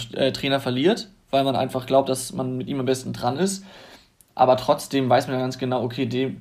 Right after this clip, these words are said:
dank dem sind wir jetzt da, wo wir sind. Sein Vertrag ist ausgelaufen, der hat immer zu hundert Prozent alles für diesen Verein gegeben.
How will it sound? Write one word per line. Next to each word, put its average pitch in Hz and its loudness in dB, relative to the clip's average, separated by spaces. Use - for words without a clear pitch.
dank 127 2
dem 143 2
sind 139 -4
wir 135 4
jetzt 120 -2
da, 131 8
wo 120 2
wir 123 2
sind. 151 2
Sein 127 0
Vertrag 131 -6
ist 123 -8
ausgelaufen, 156 0
der 131 2
hat - -4
immer 147 -4
zu - -10
hundert 147 -4
Prozent 135 -2
alles 151 2
für 139 -6
diesen 135 -2
Verein 131 -2
gegeben. 135 0